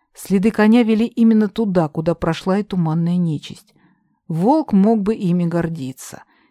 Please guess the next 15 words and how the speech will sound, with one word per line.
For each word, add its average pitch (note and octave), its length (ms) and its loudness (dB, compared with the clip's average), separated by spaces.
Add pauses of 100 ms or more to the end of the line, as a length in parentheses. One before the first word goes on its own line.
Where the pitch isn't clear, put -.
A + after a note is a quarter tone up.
Недаром F3+ 520 4
прошли E3+ 320 -4
все F#3 200 -4
их E3+ 120 -4
изнурительные E3+ 600 0
пробежки. E3+ 640 -2 (180)
Сейчас G#3 400 0
они A3 280 4
оба F#3+ 320 2
мчались E3 440 -2
так, A3 240 0
словно F3+ 280 0
это F3 180 -2
не F3 140 0
требовало G3 600 2